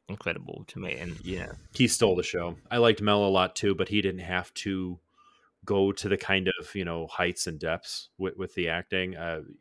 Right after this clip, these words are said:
Speaker 2: Andy Griffith's incredible, yeah.
Speaker 1: I mean, the writing, you know, as you'd expect from a fifties film, was incredible. The cinematography was incredible. You know, I actually liked the, like, twists and turns. Like, you know, first we had the first secret wife, and I was like, "Oh, shit, what's gonna happen here?"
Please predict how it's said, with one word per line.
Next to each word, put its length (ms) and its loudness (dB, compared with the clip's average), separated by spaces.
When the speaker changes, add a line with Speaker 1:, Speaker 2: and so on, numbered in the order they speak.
Speaker 2:
Andy 180 -14
Griffith's 380 -16
incredible, 420 -16
yeah. 120 -14
Speaker 1:
I 60 -4
mean, 120 0
the 80 2
writing, 560 4
you 100 0
know, 140 0
as 100 0
you'd 120 -2
expect 280 -4
from 120 -6
a 80 -4
fifties 340 -6
film, 400 -4
was 280 -8
incredible. 640 2
The 80 -12
cinematography 920 0
was 100 -8
incredible. 680 -2
You 80 0
know, 60 6
I 120 8
actually 260 2
liked 420 2
the, 140 -2
like, 300 -4
twists 320 -2
and 180 -6
turns. 560 -4
Like, 380 -2
you 140 -4
know, 80 -2
first 260 4
we 60 2
had 80 0
the 80 -4
first 300 2
secret 280 -8
wife, 240 -6
and 80 -10
I 80 -6
was 140 -10
like, 100 -8
"Oh, 240 0
shit, 320 -6
what's 160 -10
gonna 160 -8
happen 180 -8
here?" 280 0